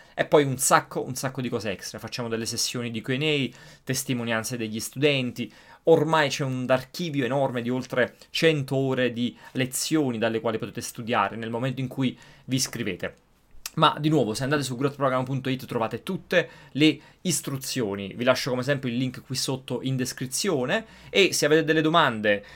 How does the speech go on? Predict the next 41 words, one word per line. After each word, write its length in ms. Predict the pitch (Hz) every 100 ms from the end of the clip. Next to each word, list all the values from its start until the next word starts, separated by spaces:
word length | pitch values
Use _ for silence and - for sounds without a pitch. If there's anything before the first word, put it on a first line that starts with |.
| - -
eh, 100 | 113
alle 520 | 117 113 113 113 123
quali 220 | 127 127
non 220 | 131 156
ho 20 | 160
risposto 680 | 151 151 139 - 147 139
nell'episodio 420 | 143 139 131 139 135
di 100 | 151
oggi 440 | 127 107 98 104
e 180 | - 120
non 300 | 139 143 131
trovate 300 | 135 127 131
la 60 |
risposta 420 | 127 - 151 - 127
nemmeno 220 | 135 135
sul 140 | 127
sito 180 | - 143
ufficiale, 580 | 156 180 127 120 107 - _
mandatemi 420 | 123 123 123 127
un 80 | 123
messaggio, 560 | 123 - 113 113 107
scrivete 380 | 120 - 127 123
nei 120 | 123
commenti, 640 | 123 113 117 117 107 120 107 - - - -
eh, 100 | 127
un 260 | 127 143 143
D 140 | 147
M 120 | 135 135
su 160 | 120
Instagram, 800 | 127 135 - 120 117 117 117 113 120
una 180 | 147
mail, 420 | 135 135 123 110 110
quello 200 | 131 127
che 80 | 143
vi 100 | 151
pare 340 | 117 110 104 - -
e 100 | 123
vi 100 | 120
rispondo. 500 | - 120 107 107 107
Le 120 | 151
iscrizioni 880 | 180 - 185 165 - 202 202 214 202